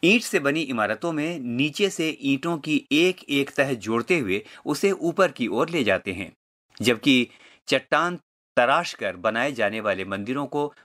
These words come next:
पत्थर काटने वाले ऊपर से नीचे के क्रम में बनाते हैं। इन मंदिरों को बनाते समय पत्थर काटने वालों को किन समस्याओं का सामना करना पड़ता होगा,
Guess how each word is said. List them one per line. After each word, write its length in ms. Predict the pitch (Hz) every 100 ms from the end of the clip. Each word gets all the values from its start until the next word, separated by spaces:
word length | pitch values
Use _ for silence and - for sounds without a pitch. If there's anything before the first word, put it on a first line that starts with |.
| -
पत्थर 360 | 151 147 190 170
काटने 400 | - 113 131 123
वाले 400 | 120 95 98 113 _ -
ऊपर 340 | 170 180 214 196
से 180 | 170 131
नीचे 400 | 131 139 196 180
के 160 | 139
क्रम 400 | 131 147 123 98
में 160 | 117 151
बनाते 360 | 147 101 104
हैं। 240 | 95 98 - _ _ _ _ _ _ _ _ _ -
इन 120 | 123
मंदिरों 400 | 120 123 139 160
को 120 | 139 110
बनाते 340 | 101 113 180
समय 300 | 175 170 202 - _ 147
पत्थर 360 | 147 - 190
काटने 500 | 180 120 113 135 120
वालों 360 | 104 101 143 151
को 240 | 113 120
किन 460 | 120 _ - 196 202
समस्याओं 600 | - 123 117 - 131 147
का 160 | 139
सामना 480 | 143 120 113 131 160
करना 420 | 160 123 113 139
पड़ता 340 | 160 113 104 107
होगा, 480 | 120 120 92 110